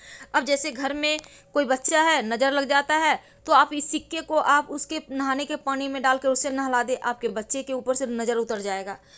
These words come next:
ये बहुत सिंपल है, सिक्का को संभाल कर रखिए, रोज़ उसी को व्यवहार कीजिए। जब आप दीपक जलाते हैं तो बाती के ऊपर आप सिक्का रख दें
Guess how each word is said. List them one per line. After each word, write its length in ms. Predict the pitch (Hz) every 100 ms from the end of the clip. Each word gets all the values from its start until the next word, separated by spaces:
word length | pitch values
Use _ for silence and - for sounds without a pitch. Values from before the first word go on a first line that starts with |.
| - -
ये 120 | 403
बहुत 340 | - 392 440 415
सिंपल 340 | 359 262 196
है, 180 | 143 - - - -
सिक्का 380 | - 349 415 427
को 140 | -
संभाल 360 | 440 381 262 202
कर 160 | 175
रखिए, 300 | 175 - 214
रोज़ 240 | 262 403 415
उसी 220 | 403 403
को 100 | 349
व्यवहार 360 | 254 220 185
कीजिए। 400 | 160 156 147 147 - _ - _ _ _ _ _ _ -
जब 140 | 262
आप 120 | 269
दीपक 280 | 240 262 285
जलाते 420 | 254 240 214 233 233
हैं 180 | 359 440 _ _ -
तो 160 | 277 208
बाती 480 | 208 226 - 392 392
के 200 | 381 392 -
ऊपर 360 | 302 294 247 175 - _ 202
आप 120 | 240
सिक्का 380 | - 294 - 302
रख 140 | 233 185
दें 180 | 262